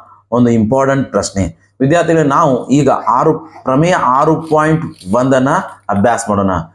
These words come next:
ವಿದ್ಯಾರ್ಥಿಗಳೇ, ಅದನ್ನ ನಾವು ಈಗ ಏನಂತ ಕರಿತೀವಿ? ಥೇಲ್ಸ್ನ ಪ್ರಮೇಯ ಅಥವಾ ಮೂಲ ಸಮಾನುಪಾತದ ಪ್ರಮೇಯ ಅಂತ ಕೂಡ ಕರೀತಾರ. ವಿದ್ಯಾರ್ಥಿಗಳೇ, ಇದು ನಿಮ್ಗೆ ನಾಲ್ಕು ಮತ್ತು ಐದು ಮಾರ್ಕ್ಸ್ ಕೇಳ್ತಕ್ಕಂಥ ಪ್ರಶ್ನೆ.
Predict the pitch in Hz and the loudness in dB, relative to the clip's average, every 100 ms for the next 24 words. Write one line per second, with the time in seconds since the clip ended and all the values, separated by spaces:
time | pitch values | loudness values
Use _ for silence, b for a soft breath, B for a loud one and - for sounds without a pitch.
0 | b b 135 147 190 190 175 160 165 160 | b b -2 2 2 2 2 2 2 2
1 | 143 123 131 147 123 107 139 165 165 B | 2 2 2 0 0 0 0 0 -6 B
2 | _ _ 160 190 202 185 165 139 135 131 | _ _ 2 2 2 0 0 2 2 2
3 | 117 92 - _ 110 127 151 127 127 160 | 0 -2 -10 _ -4 0 0 2 2 4
4 | 180 254 143 147 139 131 139 139 120 123 | 4 2 2 0 -2 -2 -2 0 0 2
5 | 113 - 123 180 214 B B B 123 120 | 0 -2 0 0 -4 B B B 0 0
6 | 117 107 87 - b b - 151 214 214 | 0 0 -2 -8 b b 0 2 4 4
7 | 202 202 165 190 185 156 156 165 165 113 | 2 2 2 2 2 2 2 0 -4 -2
8 | 110 113 160 202 196 202 185 156 - 160 | 0 2 2 0 0 0 0 -2 -2 0
9 | - 170 165 147 139 131 127 123 113 120 | 2 2 2 2 -2 -2 -2 0 0 -2
10 | 120 180 214 B B 120 117 - | 0 -2 -2 B B -2 -2 -2